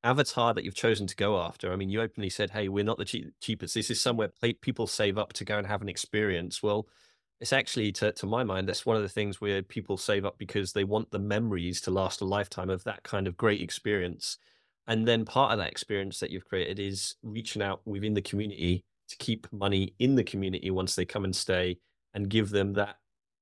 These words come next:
wow factor that they wouldn't get with somebody down the road. They, n-, you know, the person down the road won't have a podcast. They won't have that audio kind of guide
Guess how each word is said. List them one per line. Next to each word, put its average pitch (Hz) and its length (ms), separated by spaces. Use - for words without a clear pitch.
wow 104 240
factor - 340
that 104 140
they 127 80
wouldn't 131 280
get 110 200
with 101 120
somebody 101 280
down 95 220
the 87 80
road. 92 340
They, 101 100
n-, 120 300
you 113 80
know, 101 100
the 98 80
person 131 320
down 104 140
the 92 80
road 101 340
won't 95 220
have 95 160
a 87 60
podcast. 90 520
They 110 140
won't 110 240
have 95 220
that 98 180
audio 98 380
kind 92 260
of 87 240
guide 90 400